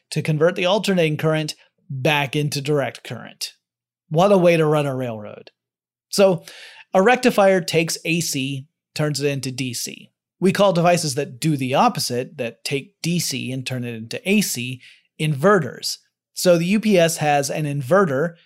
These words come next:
to take the D C power out of the battery, convert it to A C, which goes to the device's rectifier to get converted back into D C. And to make this even more complicated, rechargeable batteries need a direct current to recharge.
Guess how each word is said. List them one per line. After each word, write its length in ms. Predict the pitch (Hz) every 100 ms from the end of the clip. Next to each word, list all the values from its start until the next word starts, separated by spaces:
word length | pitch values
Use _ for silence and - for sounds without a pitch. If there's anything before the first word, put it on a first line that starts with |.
| _
to 120 | - -
take 280 | 151 139
the 60 | 143
D 180 | 135 131
C 200 | - 139
power 440 | 131 135 127 - _ 143
out 200 | 156 190
of 100 | 175
the 80 |
battery, 500 | 160 131 127 135 135 - _ _
convert 340 | - 127 139 175
it 120 | 202
to 180 | 180 175
A 140 | 156
C, 440 | - 135 127 123 - _ _
which 180 | 139 -
goes 260 | 160 151 -
to 80 | 143
the 80 |
device's 500 | 143 139 147 - 143
rectifier 840 | 135 233 - 180 - 120 113 131 - _ -
to 80 | 147
get 180 | 156 151
converted 420 | 143 156 151 139
back 280 | 143 139 147
into 180 | 135 135
D 220 | 135 131
C. 400 | - 123 123 _ _ -
And 180 | 190 190
to 60 |
make 180 | 269 269
this 120 | 240
even 220 | 277 240
more 180 | 220 240
complicated, 680 | 226 226 208 - 226 214 180 - - _ -
rechargeable 640 | 180 226 214 220 180 202 180
batteries 480 | 160 170 170 165 143
need 260 | 160 156
a 180 | - 156
direct 500 | 151 143 143 147 -
current 500 | - 240 175 131 - - _ -
to 160 | 160 135
recharge. 640 | 135 127 - 220 139 117